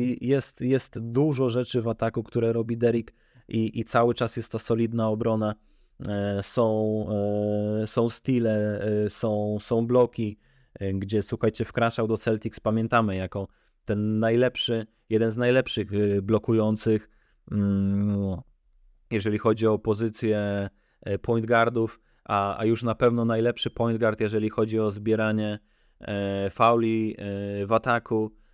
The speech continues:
E, no i teraz, mm, opinia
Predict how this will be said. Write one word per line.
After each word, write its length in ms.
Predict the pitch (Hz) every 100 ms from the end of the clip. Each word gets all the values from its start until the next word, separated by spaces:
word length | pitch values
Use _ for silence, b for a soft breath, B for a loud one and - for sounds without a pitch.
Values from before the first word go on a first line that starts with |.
| _
E, 340 | - 101 98 98
no 120 | 117
i 100 | 123
teraz, 600 | 139 131 123 117 - - - _
mm, 840 | - 110 104 101 101 101 101 101 101 _ _
opinia 680 | 117 113 120 120 117 113 110